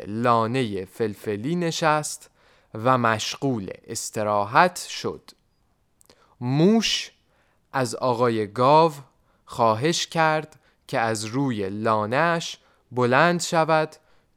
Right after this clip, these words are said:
تا آن خراب نشود. ولی گاو توجه نکرد و گفت: «تو به من دستور می‌دهی که از اینجا بلند شوم؟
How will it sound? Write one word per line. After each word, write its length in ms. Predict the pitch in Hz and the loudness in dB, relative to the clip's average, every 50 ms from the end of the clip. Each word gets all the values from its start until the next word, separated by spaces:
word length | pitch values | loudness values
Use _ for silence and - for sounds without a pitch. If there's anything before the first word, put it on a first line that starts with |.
| _ - | _ -2
تا 280 | 135 117 104 95 - - | 0 0 0 0 0 0
آن 340 | 143 139 131 117 101 95 95 | 2 2 2 2 0 -4 -10
خراب 680 | - - - 113 104 104 113 123 139 151 151 127 127 | -14 -10 -4 -2 0 2 4 4 4 4 2 0 -2
نشود. 580 | 131 131 117 110 - - - - - 78 - - _ - _ _ _ _ _ _ _ _ _ _ _ _ _ _ _ _ _ _ _ _ _ | -2 -2 -2 -2 -4 -6 -10 -12 -12 -14 -16 -16 _ -20 _ _ _ _ _ _ _ _ _ _ _ _ _ _ _ _ _ _ _ _ _
ولی 360 | 131 143 151 143 120 107 95 - - | 4 4 6 6 4 0 -4 -4 0
گاو 400 | - 127 135 147 151 156 160 147 - - _ _ _ _ - | 2 6 8 8 8 8 6 2 -2 -12 _ _ _ _ 0
توجه 560 | 127 123 113 110 110 104 107 117 135 131 123 | 2 4 4 4 2 0 0 -2 -2 -2 0
نکرد 640 | 120 113 101 95 - - - - - - - _ _ _ _ _ _ _ - | -2 -4 -4 -4 -8 -14 -20 -20 -20 -20 -20 _ _ _ _ _ _ _ -4
و 140 | 117 107 104 | -4 -4 -2
گفت: 600 | 92 104 127 139 147 151 147 - - - - - _ _ _ _ _ _ _ _ | -2 0 2 4 4 4 2 -2 -8 -18 -20 -20 _ _ _ _ _ _ _ _
«تو 160 | - - 190 | 4 6 6
به 140 | 180 160 143 | 6 6 4
من 240 | 131 135 147 180 180 | 4 4 2 2 2
دستور 680 | 156 135 120 117 110 - - - - 156 165 175 165 165 | 0 0 0 0 0 -2 -4 -4 -4 -4 -4 -2 -2 -2
می‌دهی 640 | 165 165 165 151 165 151 151 147 160 160 156 151 - _ _ _ _ _ | -4 -4 -2 0 0 -2 -2 -2 -6 -8 -10 -12 -16 _ _ _ _ _
که 100 | - 123 | -6 -4
از 220 | 107 107 110 104 | -2 -2 -2 -4
اینجا 340 | 110 107 107 104 131 143 160 | -6 -6 -4 0 2 2 2
بلند 560 | 151 127 - 113 110 113 127 143 147 131 107 | 2 0 -2 0 2 2 4 4 2 2 -2
شوم؟ 580 | - - 95 92 92 101 101 104 110 123 127 127 | -4 -8 -8 -6 -4 -4 -4 -4 -4 -6 -10 -14